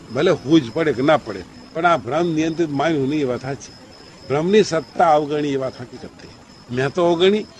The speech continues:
એનું તો જે થવાનું છે થશે. એમ કરીને આપણે તરત જ ભજનનો આશરો લઈ લઈએ.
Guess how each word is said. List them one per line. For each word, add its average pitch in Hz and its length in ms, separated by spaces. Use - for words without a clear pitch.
એનું 165 300
તો 180 100
જે 165 180
થવાનું 165 440
છે 139 160
થશે. 147 320
એમ 185 160
કરીને 185 260
આપણે 175 360
તરત 160 240
જ 180 100
ભજનનો 127 440
આશરો 151 360
લઈ 135 80
લઈએ. 101 340